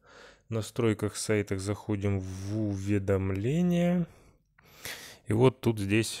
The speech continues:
вк-, включаем уведомления, так сказать. Э, вот сайты могут запрашивать разрешение на отправку уведомлений. То есть мы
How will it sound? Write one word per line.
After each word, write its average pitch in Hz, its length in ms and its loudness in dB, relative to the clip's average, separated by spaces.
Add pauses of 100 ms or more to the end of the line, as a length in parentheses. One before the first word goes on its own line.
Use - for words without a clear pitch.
(100)
вк-, - 180 0
включаем 117 680 6
уведомления, 101 640 6
так - 180 -4
сказать. 85 560 -4
Э, 85 540 -2
вот 80 200 -2
сайты 95 320 4
могут 87 280 2
запрашивать 87 460 0
разрешение 90 500 -2
на 87 100 -2
отправку 90 440 -2
уведомлений. 85 580 -4
То - 100 -10
есть - 160 -8
мы 85 260 -6